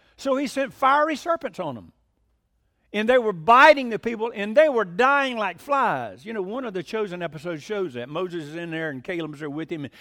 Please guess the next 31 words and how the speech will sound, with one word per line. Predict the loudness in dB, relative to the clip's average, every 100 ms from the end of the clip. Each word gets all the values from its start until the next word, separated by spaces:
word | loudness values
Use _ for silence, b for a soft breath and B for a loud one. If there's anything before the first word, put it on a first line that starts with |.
| B
he's | -10 -6
making | -6 -6
the | -10
serpent | -8 -6 -6
of | -6
bronze. | -6 -4 -4 -6
And, | -10 B -10
and | -6
Caleb | -2 -2 -4
is |
saying, | -6 -6
"What | -6
in |
the | -4
world | 0 0
are | 0
you | -4
doing?" | -4 -4
He | -4
said, | -2
"I | -2
quit | 0 0 2
asking | 0 -4 -8
questions. | -6 -4 -4 -2
I | -2
just | -4
started | -6 -6 -4
doing | -4
what | -4 -4
God | -4 -4
said." | -4 -6 -6